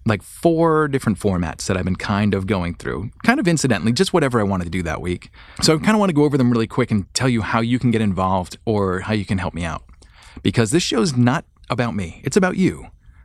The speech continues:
The Apocalypse Post has always been about showing off all the amazing work that you guys are doing. And so I wanna make sure that that stays at the forefront of what we're doing here at the Apocalypse Post, the Apocalypse Postcast, um,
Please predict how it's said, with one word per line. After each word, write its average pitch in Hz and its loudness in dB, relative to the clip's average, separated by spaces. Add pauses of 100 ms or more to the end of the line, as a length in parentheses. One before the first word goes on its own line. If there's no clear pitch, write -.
(360)
The 123 4
Apocalypse 170 0
Post 160 0
has 135 -2 (100)
always 147 2
been 104 0
about 98 -2 (160)
showing 143 2
off 113 2
all 113 0
the 113 0
amazing 107 0
work 104 -2
that 95 -2
you 98 -2
guys 90 -2
are 180 -6
doing. 78 -8 (380)
And 110 2
so 101 0
I 98 -2
wanna 113 0 (120)
make 113 2
sure 110 0
that 101 -4 (320)
that 117 0
stays 147 0
at 120 -2
the 110 0
forefront 110 0
of 92 -4
what 104 -4
we're 101 -2
doing 95 0
here 90 -2
at 92 -6
the 98 -2
Apocalypse 92 -4
Post, - -2 (340)
the 107 2
Apocalypse 87 -4
Postcast, 113 -4 (440)
um, 85 -4